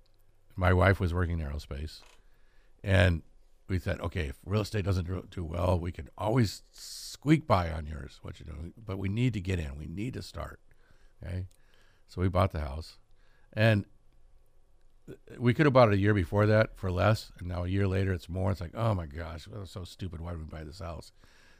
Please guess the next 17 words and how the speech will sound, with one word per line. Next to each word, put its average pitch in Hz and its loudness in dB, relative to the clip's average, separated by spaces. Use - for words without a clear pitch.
We 101 2
got 113 8
in. 98 4
A 98 -10
year 107 0
later, 104 4
my 101 2
wife 98 4
is 87 -4
pregnant 95 0
with 90 -4
our 85 -2
first 92 -2
son. 92 2
She 104 -4
stops 92 0
working. 85 -4